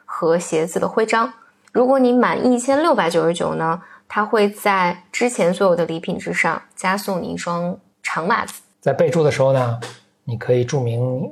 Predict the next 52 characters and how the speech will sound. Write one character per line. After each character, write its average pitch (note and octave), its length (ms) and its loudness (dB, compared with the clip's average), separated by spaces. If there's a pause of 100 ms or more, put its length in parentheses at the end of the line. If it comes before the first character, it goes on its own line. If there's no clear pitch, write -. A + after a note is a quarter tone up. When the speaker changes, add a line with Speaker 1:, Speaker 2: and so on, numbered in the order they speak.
Speaker 2:
袜 C3+ 260 0
子 C3+ 120 -6
的 A#2 80 2
尺 - 160 -2
码 G#2+ 280 -2
是 A2 440 -10 (360)
S C3+ 320 -2
M C#3+ 240 0
L、 A#2+ 300 0
X A2 300 -10
L。 G#2 120 -10 (420)
Speaker 1:
那 B3 180 4
我 G#3+ 60 4
们 G3 80 4
今 A#3 140 2
天 A#3+ 120 4
这 A3+ 140 4
期 A3 240 0
呢， G3 320 2
回 E3 140 0
答 D#3 440 -2 (140)
听 - 180 -4
众 F#3+ 220 0
的 E3 200 -6
来 F3+ 180 -8
信， C4+ 200 -4 (300)
我 - 80 -6
们 F3+ 80 2
看 G#3 260 0
今 G3+ 140 -2
天 F#3+ 100 4
能 G3 140 2
回 F#3+ 100 -2
答 E3 160 -2
几 - 140 -8
个 E3+ 100 -6
问 E3 140 -4
题 - 0 -
啊。 - 40 -4
Speaker 2:
我 A2+ 40 -4
们 A#2 100 2
积 D#3+ 140 2
累 C#3 100 4
了 C3+ 80 4
好 - 160 0
多 B2+ 120 4
问 D#3 120 4
题 G2+ 140 -2
了， F#2+ 100 0
是 G2+ 60 2
吧？ F#2 240 -2
Speaker 1:
对， E2+ 120 -6